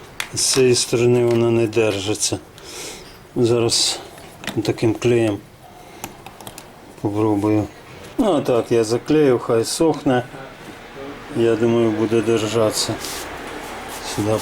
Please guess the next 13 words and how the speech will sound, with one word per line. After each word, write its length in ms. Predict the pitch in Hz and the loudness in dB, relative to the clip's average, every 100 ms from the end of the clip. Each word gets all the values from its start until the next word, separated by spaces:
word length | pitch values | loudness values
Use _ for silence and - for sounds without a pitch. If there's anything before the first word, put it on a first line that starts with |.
| - | -2
поставлю. 640 | 107 - 131 123 123 110 - - - - - - - - - - | -4 -2 2 2 4 0 -4 -10 -14 -14 -14 -14 -14 -16 -16 -6
Цей 240 | - 160 | 0 2
приймач 560 | 156 156 160 165 160 - | 2 4 4 4 2 2
із 140 | 147 | 2
шістдесят 1040 | 131 - - - 151 135 143 135 - 156 156 | 2 2 2 2 2 2 2 2 4 2 2
сьомий, 460 | - 170 170 151 | 2 2 4 2
шістдесят 720 | - 147 131 135 127 165 147 139 | 2 2 2 2 2 2 2 2
восьмий 500 | 147 135 143 143 143 | 2 2 2 2 4
рік. 320 | 139 110 - | 2 2 2
Він 180 | 147 160 | 2 4
дуже 280 | 165 165 | 2 0
старий. 500 | 156 - 165 170 131 92 - - - - - - - - | 0 2 2 4 2 0 -6 -14 -14 -14 -12 -12 -12 -6
Це, 800 | - - - 135 143 139 135 | -2 0 2 4 4 6 4